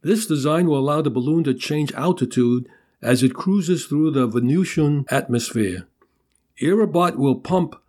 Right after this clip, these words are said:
helium into the outer balloon to give it more buoyancy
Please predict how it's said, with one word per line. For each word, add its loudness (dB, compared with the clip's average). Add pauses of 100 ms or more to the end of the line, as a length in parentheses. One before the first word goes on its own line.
(720)
helium 2
into 0
the 2
outer 2
balloon 2
to 0
give 0
it 0
more 0
buoyancy 0